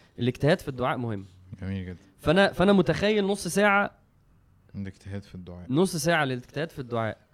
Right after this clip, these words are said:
Speaker 1: غير اللي، اللي عايز تربطها بالصلاة، عايز تر-، يعني دي حاجات تانية بقى. واحد، أنا، أنا في الوتر لازم هدعي. في واحد بقى م-، مظبط على أساس هو، هو عايز يعمل إيه.
Speaker 2: مم.
Speaker 1: ف-،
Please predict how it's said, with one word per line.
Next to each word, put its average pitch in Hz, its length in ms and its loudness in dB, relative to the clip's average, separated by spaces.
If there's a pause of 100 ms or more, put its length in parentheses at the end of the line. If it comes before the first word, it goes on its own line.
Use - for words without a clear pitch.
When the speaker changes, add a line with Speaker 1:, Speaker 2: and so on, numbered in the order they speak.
(380)
Speaker 1:
غير 170 260 2
اللي، 175 140 0
اللي 131 280 -2
عايز 139 140 -2
تربطها 147 360 -4
بالصلاة، 135 440 -4
عايز 127 180 -4
تر-، - 160 -8
يعني 110 280 -6
دي 131 120 -6
حاجات 151 300 -4
تانية 139 200 -2
بقى. 113 100 -4
واحد، 139 180 -6
أنا، 123 440 -4
أنا 113 100 -4
في 113 180 -14
الوتر 127 340 -4
لازم 120 260 -6
هدعي. 123 260 -6
في - 160 -6
واحد 175 180 0
بقى 180 180 2
م-، 170 80 -4 (720)
مظبط 139 680 2
على 127 160 0
أساس 156 280 -6
هو، 127 200 -2 (280)
هو 120 180 -4
عايز 139 240 -2
يعمل 127 240 -4
إيه. 101 140 -8 (360)
Speaker 2:
مم. 92 160 -12 (400)
Speaker 1:
ف-، 123 840 2